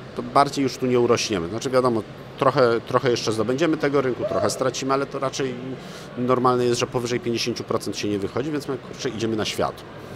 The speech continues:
No w końcu umiemy w Polsce wysyłać maile, no to jaki jest problem zrobić wersję angielską i polecieć na świat?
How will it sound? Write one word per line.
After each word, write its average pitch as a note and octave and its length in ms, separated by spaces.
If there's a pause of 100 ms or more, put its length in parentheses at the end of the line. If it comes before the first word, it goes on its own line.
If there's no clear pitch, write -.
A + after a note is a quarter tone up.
(320)
No - 60
w - 40
końcu C3+ 300
umiemy A#2 260
w - 40
Polsce A#2+ 360
wysyłać G#2 360
maile, A#2+ 260
no G#2+ 100
to G2+ 120 (300)
jaki G2+ 180
jest F#2+ 120
problem F#2+ 340
zrobić F2 280
wersję F#2+ 280
angielską F2+ 500
i F2 60
polecieć E2+ 440
na E2+ 120
świat? G2 300